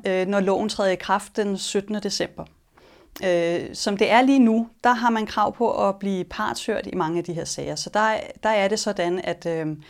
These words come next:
at vi også på nuværende tidspunkt, der oplyser vi dem, der indberetter om, at hvis du ikke vælger at være anonym, hvis du angiver dit navn, så vil den, som du indberetter om, den du kritiserer, vil kunne få oplyst, hvem du er. Fordi at der på nuværende tidspunkt er aktindsigt og krav om partshøring.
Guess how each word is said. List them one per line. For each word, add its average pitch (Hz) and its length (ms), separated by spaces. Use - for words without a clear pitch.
at 151 120
vi 175 60
også 175 240
på - 80
nuværende 220 340
tidspunkt, 196 400
der 185 60
oplyser 214 460
vi 190 80
dem, 180 200
der 190 80
indberetter 180 520
om, 175 260
at 156 80
hvis 170 200
du 185 200
ikke 233 200
vælger 220 180
at 226 60
være 196 80
anonym, 196 380
hvis 185 120
du 175 100
angiver 208 320
dit 220 140
navn, 196 240
så - 160
vil 214 180
den, 214 220
som 202 180
du 196 100
indberetter 190 520
om, - 400
den 185 120
du 180 100
kritiserer, 175 680
vil 190 80
kunne 196 140
få 202 140
oplyst, - 480
hvem - 200
du 185 80
er. - 260
Fordi - 340
at 175 140
der 180 60
på 185 140
nuværende 226 360
tidspunkt 202 480
er 170 140
aktindsigt 202 540
og - 80
krav - 260
om 160 60
partshøring. - 540